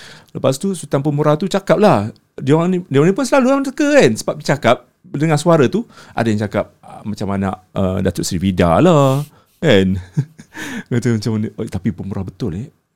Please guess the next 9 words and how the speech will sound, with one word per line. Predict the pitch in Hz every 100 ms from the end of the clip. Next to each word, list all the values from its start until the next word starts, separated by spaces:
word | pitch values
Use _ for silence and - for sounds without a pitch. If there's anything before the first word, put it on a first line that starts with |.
| _ _ -
Sekarang | - - 131
ni | 180
kan, | - 202 -
hari | - 139
tu | 196 -
dia, | 170 208 -
dia | 143 190 202
boleh | 185 208
pergi, | 202 185